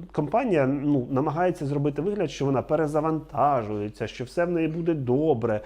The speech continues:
Вони випускають прес-релізи з заявами, що «не панікуйте, ми як постачали нафту, так і будемо постачати, і все буде дуже-дуже добре».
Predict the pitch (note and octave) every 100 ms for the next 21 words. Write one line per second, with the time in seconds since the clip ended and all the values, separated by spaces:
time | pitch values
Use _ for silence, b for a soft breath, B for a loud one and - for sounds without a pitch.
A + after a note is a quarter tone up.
0 | B B G#2+ B2 E3 F3 F3 - F3 F3
1 | F3 F3 D#3+ E3+ C3+ D#3+ C#3+ B2+ A#2+ B2+
2 | C#3 D3 F3 D3+ C#3 C#3 - C#3 C3 A#2+
3 | B2 C3+ D#3+ E3 - F3 E3 D#3+ C#3+ C#3
4 | C3+ C3 D#3+ D3+ - C#3+ D3+ C#3 D3+ F3+
5 | D#3+ D#3 D#3 D#3 C3+ C#3 C#3 B2 D#3+ D3+
6 | C#3 C#3+ C3+ C#3 - C#3 B2+ - A#2+ -
7 | D3+ D3+ C3+ B2 C#3 B2 C3 A#2 F#2+ -